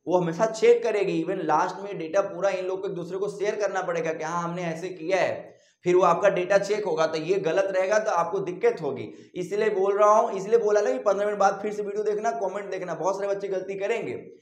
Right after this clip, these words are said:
क्योंकि पता नहीं कहाँ से वीडियो देखे, सही से information मिलेगा नहीं। तो प्लीज आप लोग सही से इन्फॉर्मेशन के लिए ये काम जरूर करो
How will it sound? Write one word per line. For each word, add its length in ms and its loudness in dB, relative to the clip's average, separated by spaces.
क्योंकि 260 0
पता 440 -4
नहीं 120 -4
कहाँ 240 4
से 60 -4
वीडियो 220 -2
देखे, 300 2
सही 160 -2
से 100 -4
information 460 -6
मिलेगा 380 6
नहीं। 180 0
तो 400 -8
प्लीज 380 -2
आप 200 6
लोग 100 -2
सही 220 2
से 140 2
इन्फॉर्मेशन 480 -4
के 220 -6
लिए 120 -6
ये 180 -2
काम 260 4
जरूर 320 2
करो 160 -2